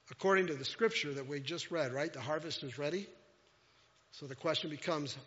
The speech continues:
are you? You know, in his first message two weeks ago, Pastor Rex said these things about, um, Christian life. And I think they're very, very bold statements. And I've got about seven of them that I picked up from his message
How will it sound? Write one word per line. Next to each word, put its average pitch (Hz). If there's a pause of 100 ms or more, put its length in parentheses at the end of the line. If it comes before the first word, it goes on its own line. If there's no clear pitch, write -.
(240)
are 139
you? 135 (1080)
You 156
know, 170
in 165
his 151
first 202
message 180
two 196
weeks 175
ago, 143 (320)
Pastor 175
Rex 185
said 165
these 180
things 160 (1400)
about, 175 (240)
um, 156 (160)
Christian 214
life. 151
And 156
I 208
think 226
they're 208
very, 214
very 196
bold 190
statements. 156
And 156
I've 202
got 214
about 165
seven 220
of 170
them 160
that 156
I 151
picked 208
up 190
from 175
his 151
message 156